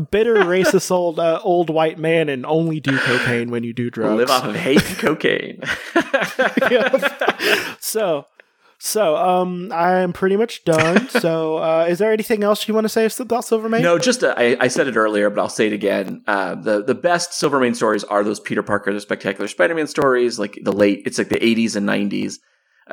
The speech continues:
Speaker 2: Uh, the issues eighty, like, eighty to, like, ninety-five. And then just do yourself a favor and check out Superior Foes of Spider-Man from about s-, probably seven years ago at this point.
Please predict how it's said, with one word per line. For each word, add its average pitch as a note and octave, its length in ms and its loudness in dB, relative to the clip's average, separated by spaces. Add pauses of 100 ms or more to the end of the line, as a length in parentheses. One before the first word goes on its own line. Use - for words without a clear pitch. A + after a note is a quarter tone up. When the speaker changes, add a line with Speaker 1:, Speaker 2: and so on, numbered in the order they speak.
(100)
Speaker 2:
Uh, G#2 180 2
the B2+ 220 -2
issues A#2+ 320 0
eighty, F#2 260 0
like, F#2 220 -6
eighty G2 260 -2
to, F#2 80 -4
like, F#2+ 200 -6
ninety-five. G2 560 -4 (240)
And B2 180 -2
then A2+ 380 -2 (140)
just G#2+ 400 -4 (180)
do B2+ 120 2
yourself G#2+ 380 -2
a G2 60 -6
favor F#2 280 -4
and F#2+ 120 -8
check F#2+ 200 -6
out F#2 200 -4
Superior G2 560 -4
Foes - 280 -6
of G2 80 -12
Spider-Man G2 600 -6
from F#2 240 -6 (240)
about F#2 300 0 (200)
s-, - 120 -12 (180)
probably G2+ 200 -4
seven D3 280 -2
years F#3 200 -2
ago F#3 140 -2
at F3+ 100 -2
this F3 140 -8
point. F3+ 360 -4